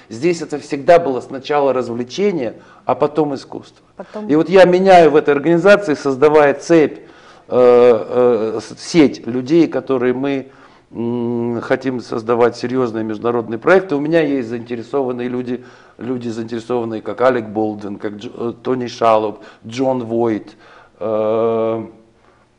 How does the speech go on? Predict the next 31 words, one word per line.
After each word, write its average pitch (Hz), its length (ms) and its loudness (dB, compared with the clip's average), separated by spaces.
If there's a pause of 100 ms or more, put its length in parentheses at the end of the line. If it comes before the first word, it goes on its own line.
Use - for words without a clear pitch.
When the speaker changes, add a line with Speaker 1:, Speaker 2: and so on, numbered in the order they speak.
(140)
Speaker 1:
Джон 101 360 -2
Войт, 104 240 2
вы 101 80 -2
знаете, 98 340 -4
отец 175 320 -2 (580)
Анджелины 104 560 -4
Джоли. 98 400 -8 (480)
М, 120 280 -8
э, 117 340 0 (180)
очень 165 360 2
много 147 360 0
актёров 160 460 0
подписались, 151 840 0
они 117 180 -6
хотят 120 320 -2
с - 80 -16
нами 117 200 -4
со-, 113 240 -14
со-, 113 220 -6
сотрудничать. 139 840 -6 (420)
Очень 147 340 0
многие 147 420 -2
американские 123 760 -2
артисты 117 760 -4 (300)
заинтересованы 135 920 -2
в 113 60 -14
создании, 117 800 -2 (500)
э, 110 300 -2 (100)
и, 131 40 -6
и - 20 -2
Speaker 2:
В 139 40 0